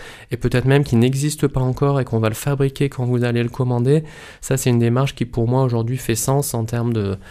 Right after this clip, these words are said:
d'environnement, de démarche de, de, de, de société.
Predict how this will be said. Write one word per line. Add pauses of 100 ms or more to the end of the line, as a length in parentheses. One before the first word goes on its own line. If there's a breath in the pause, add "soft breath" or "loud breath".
(260 loud breath)
d'environnement,
de
démarche
de,
de,
de,
de
société.